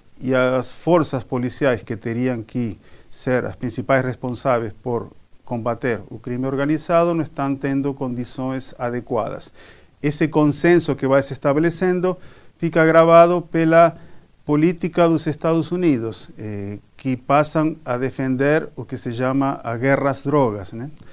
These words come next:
Desde o governo de Reagan, nos anos oitenta, o tema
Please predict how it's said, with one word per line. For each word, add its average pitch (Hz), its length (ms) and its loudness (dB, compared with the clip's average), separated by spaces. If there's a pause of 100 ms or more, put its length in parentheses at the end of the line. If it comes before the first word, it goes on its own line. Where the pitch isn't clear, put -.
(340)
Desde 160 380 2
o 151 60 4
governo 139 440 4
de 123 100 0
Reagan, 127 460 2
nos 104 280 -8
anos 117 320 -8
oitenta, 123 760 0 (360)
o 131 100 -8
tema 127 520 2